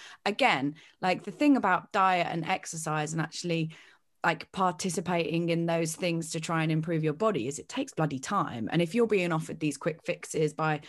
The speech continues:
you know, other companies, and then you've got a male P T going, "Yeah, but just don't worry about it." And it's like, "Well, all right, well, don't worry about how big your penis is." Like, <laughs> do you know, do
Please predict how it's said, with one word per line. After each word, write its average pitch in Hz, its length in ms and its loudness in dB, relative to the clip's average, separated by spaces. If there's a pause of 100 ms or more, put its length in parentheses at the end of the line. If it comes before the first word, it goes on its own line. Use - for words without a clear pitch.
(240)
you 170 160 0
know, 143 340 2
other 147 180 0
companies, 156 640 2
and 147 100 2
then 147 100 2
you've 151 140 0
got - 140 0
a - 20 2
male 151 280 2
P 151 220 -4
T 156 200 -2
going, 151 220 -2
"Yeah, 370 120 4
but 370 140 -4
just - 180 -4
don't 311 160 2
worry 311 180 2
about - 260 -2
it." - 200 -10
And 220 80 -2
it's - 140 -8
like, 254 160 0
"Well, 294 340 4 (480)
all 233 100 0
right, 202 140 2
well, 240 120 -6
don't 269 220 0
worry 294 220 0
about 160 240 0
how 160 60 0
big 160 220 -2
your 139 60 -8
penis 143 360 -2
is." - 280 -10
Like, - 240 0
<laughs> - 40 2
do 320 80 8
you 330 80 10
know, 359 140 6
do 494 260 -2